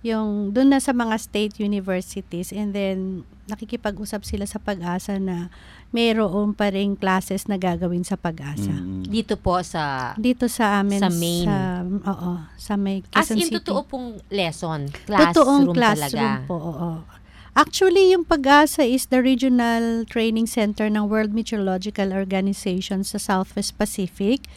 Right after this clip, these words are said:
Speaker 3: Mm-hmm.
Speaker 1: So,
Speaker 2: Mm-hmm.
Speaker 1: yung may mga dito sa mga Fiji, Papua New Guinea, dito nagte-training ng forecasters.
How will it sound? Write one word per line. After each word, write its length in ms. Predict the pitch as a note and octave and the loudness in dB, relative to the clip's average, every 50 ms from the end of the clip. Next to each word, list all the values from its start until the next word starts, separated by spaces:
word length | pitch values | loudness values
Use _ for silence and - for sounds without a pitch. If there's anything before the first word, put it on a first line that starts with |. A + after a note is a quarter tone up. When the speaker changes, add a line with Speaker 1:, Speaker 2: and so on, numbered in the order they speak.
| - - - - | -20 -20 -16 -10
Speaker 3:
Mm-hmm. 320 | G3 F#3 E3 E3 G#3 G#3 | -8 -8 -6 -4 -4 -2
Speaker 1:
So, 240 | - - B3 A#3 A3+ | 0 0 2 2 2
Speaker 2:
Mm-hmm. 100 | A3+ A#3 | 2 2
Speaker 1:
yung 140 | A#3 A3+ A3+ | 2 0 0
may 160 | A3 G#3+ G#3+ | 0 -2 -2
mga 380 | G#3+ G#3 G#3 G3+ G3+ G3+ G3 G3 G3 F#3+ F#3+ G3 F#3+ F#3+ F#3+ F3+ | -2 -2 -2 -2 -2 -2 -2 -2 -2 -2 -2 -4 -4 -4 -6 -4
dito 240 | G#3 G#3+ G3 - G#3+ | -4 -4 -4 -4 -6
sa 200 | - - A3 G3+ G3 F#3+ F#3 F3+ F3 E3 D#3+ D#3+ - | -6 -4 -2 -2 -2 -2 -2 -4 -4 -6 -8 -10 -12
mga 300 | - F3 F#3+ F#3+ F#3 F#3+ | -8 -4 -2 -2 -2 -2
Fiji, 640 | - - C#4+ C#4+ D4 B3 A#3+ - - B3+ B3+ B3+ B3+ | -2 -2 0 0 0 0 -2 -2 -2 0 0 0 -2
Papua 340 | - G3 F#3 F#3 - G3+ | -2 -4 -6 -4 -2 -2
New 220 | G3 G3 G3 G3+ G3+ | -2 -2 -2 -4 -4
Guinea, 560 | G3+ G3+ A#3 A#3+ A#3+ A#3 A#3 A3+ A3 G#3+ G#3+ | -6 -6 -6 -4 -4 -2 -2 -2 -2 -2 -4
dito 240 | G3 G#3 G#3 G3+ G#3 | -4 -6 -6 -4 -4
nagte-training 800 | G#3 G3+ G3+ G3+ G#3 G3 - - - F#3 F3+ F3+ F#3 F#3 F#3 F#3 | -4 -4 -4 -4 -6 -8 -8 -8 -6 -6 -4 -4 -4 -4 -4 -4
ng 100 | F#3 F3+ | -4 -6
forecasters. 1040 | - - G3 F#3 F#3 - F3 E3 E3+ - - - - E3 E3 E3+ F3 - - - | -4 -4 -6 -6 -6 -6 -6 -6 -6 -8 -10 -10 -8 -8 -8 -8 -8 -10 -14 -18